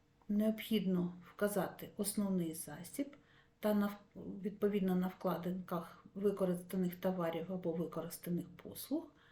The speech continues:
ввести інвестиції,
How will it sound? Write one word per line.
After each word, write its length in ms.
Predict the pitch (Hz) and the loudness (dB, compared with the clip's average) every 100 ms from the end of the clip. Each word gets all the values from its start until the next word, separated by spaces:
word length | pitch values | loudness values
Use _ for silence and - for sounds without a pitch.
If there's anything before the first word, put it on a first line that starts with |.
| - - _ 185 | -20 -20 _ -2
ввести 800 | 170 180 196 311 - - 294 294 - - _ _ _ _ - | 0 2 6 4 4 2 2 0 -10 -20 _ _ _ _ 0
інвестиції, 920 | 208 185 180 - 339 - 302 285 | 2 2 0 -2 -2 0 2 2